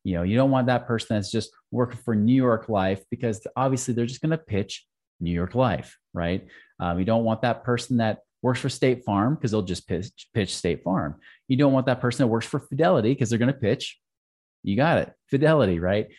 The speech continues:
We don't just want somebody who's captive, as they call it. And captive, uh, captive advisors,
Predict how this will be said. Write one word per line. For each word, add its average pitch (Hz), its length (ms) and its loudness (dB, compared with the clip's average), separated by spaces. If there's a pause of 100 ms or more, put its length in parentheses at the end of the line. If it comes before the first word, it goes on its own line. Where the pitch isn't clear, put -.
(320)
We 127 100 2
don't 175 320 2
just 131 160 -2
want 127 180 0
somebody 123 200 -2
who's 117 200 -2
captive, - 680 -8
as 98 140 -4
they 87 120 -2
call 78 260 -6
it. 73 100 -12
And 92 180 -8
captive, 185 560 -2 (540)
uh, 107 320 0
captive 139 480 0
advisors, 107 720 0